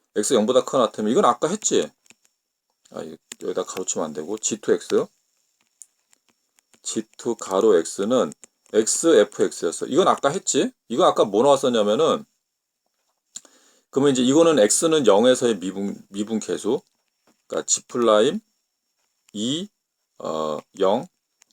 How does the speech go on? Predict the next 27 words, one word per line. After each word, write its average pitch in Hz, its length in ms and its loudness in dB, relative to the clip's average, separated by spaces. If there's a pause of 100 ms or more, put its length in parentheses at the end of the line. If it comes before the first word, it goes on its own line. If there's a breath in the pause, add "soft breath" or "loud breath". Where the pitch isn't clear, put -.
(120)
영은 98 240 0
아까 90 420 0 (340 soft breath)
뭐가 90 300 2
됐냐면 90 460 -2
리미트 120 600 -2 (1400)
H가 113 480 2
영으로 98 340 4
갈 90 160 0
때에 113 420 0 (460)
에프에이치가 101 1080 0
돼서 131 480 -2 (300)
이거는 107 420 0
에프 - 320 -2
영이랑 107 400 2
같았지. - 600 -8
아까, 156 200 2 (140)
아까 143 340 2
기억에서 139 340 4
한 143 80 -2
게 131 80 -2
이거잖아. 85 440 -4 (120)
그러면은 190 440 0 (680 loud breath)
이거는 202 560 4
우리가 165 540 6
아까 156 180 0
했던 190 300 -2
거를 156 480 6